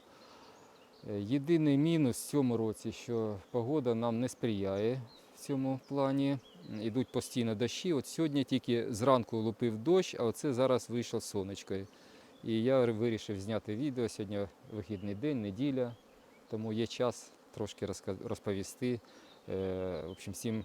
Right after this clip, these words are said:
м, бу-, майбутнім і, е, працюючим матководам.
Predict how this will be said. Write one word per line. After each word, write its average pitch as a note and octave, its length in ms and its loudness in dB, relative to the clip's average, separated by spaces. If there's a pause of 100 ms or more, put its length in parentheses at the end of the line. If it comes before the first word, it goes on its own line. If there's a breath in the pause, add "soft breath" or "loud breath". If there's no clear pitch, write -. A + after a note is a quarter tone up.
(140)
м, F2+ 280 -8 (1200 soft breath)
бу-, B2+ 320 0
майбутнім B2 680 4
і, A2 220 2
е, G2 320 0 (160)
працюючим A#2+ 520 2
матководам. C3 640 2